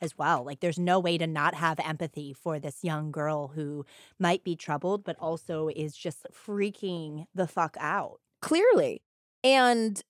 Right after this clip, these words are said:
Speaker 2: that's what Hazel felt like. She's like, "You need to get your life straight." And then she's also protective over her own daughter. She's sixteen years old. She doesn't need to be
Speaker 1: In the
Speaker 2: a
Speaker 1: middle?
Speaker 2: stepmom over here. Yeah. This got ratcheted up real quick.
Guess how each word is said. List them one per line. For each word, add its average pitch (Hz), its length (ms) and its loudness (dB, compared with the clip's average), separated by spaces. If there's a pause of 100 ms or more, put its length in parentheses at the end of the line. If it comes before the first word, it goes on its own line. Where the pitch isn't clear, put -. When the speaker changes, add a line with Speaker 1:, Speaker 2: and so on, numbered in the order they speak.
(300)
Speaker 2:
that's 226 440 4
what 196 200 4
Hazel 170 400 4
felt 226 240 6
like. 156 180 4
She's 165 220 0
like, 156 160 4
"You 196 100 0
need 403 140 2
to 220 100 4
get 165 220 4
your 165 260 4
life 143 220 4
straight." 165 480 2
And 143 360 -4 (360)
then 339 100 4
she's 311 220 2
also 220 240 4
protective 180 680 2
over 147 260 0
her 151 160 2
own 254 160 4
daughter. 127 340 0 (320)
She's 262 200 -2
sixteen 240 400 0
years 190 200 4
old. 220 180 4
She - 120 -4
doesn't 233 340 2
need 185 220 -2
to 180 180 2
be 160 420 0 (160)
Speaker 1:
In 185 80 -4
the 165 60 -4
Speaker 2:
a 160 100 -2
Speaker 1:
middle? 220 300 6
Speaker 2:
stepmom 165 240 6
over 160 200 0
here. 165 380 4
Yeah. 147 360 4 (440)
This 175 200 2
got 175 180 6
ratcheted 165 460 4
up 151 180 6
real 165 160 2
quick. - 480 0